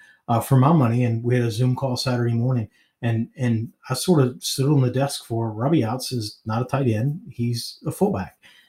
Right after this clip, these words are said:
And we sort of lumped the, the fullback and the halfback and the tight end together. And so when the depth chart came in, someone had to be at the top of the list, and it wasn't gonna be a true freshman,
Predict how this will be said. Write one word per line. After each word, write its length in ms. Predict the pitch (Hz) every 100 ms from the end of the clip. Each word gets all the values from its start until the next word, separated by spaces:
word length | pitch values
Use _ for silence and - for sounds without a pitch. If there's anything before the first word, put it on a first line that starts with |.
| _
And 440 | - 113 113 113 110
we 100 | 127
sort 220 | - 151
of 80 | 117
lumped 380 | 110 123 - -
the, 180 | 127 -
the 140 | 147 127
fullback 560 | - 139 131 123 123
and 80 | 127
the 40 | 110
halfback 560 | 120 120 - 113 117
and 120 | 120
the 100 | 110
tight 220 | - 123 120
end 180 | 120
together. 480 | 120 127 107 110 131 - - _
And 140 | 120 104
so 200 | 120 117
when 160 | 117
the 100 | 120
depth 280 | 110 127 127
chart 240 | - 127 -
came 240 | 123 117
in, 200 | 113 123
someone 340 | - 123 143
had 180 | 117 123
to 60 | 120
be 160 | 120
at 80 | 123
the 80 | 120
top 240 | - 107
of 80 | 127
the 40 | 123
list, 360 | 110 117 -
and 100 | 107
it 60 | 113
wasn't 340 | 120 135 139
gonna 140 | 127 127
be 160 | 127
a 40 | 127
true 200 | 135 135
freshman, 500 | - 104 - 120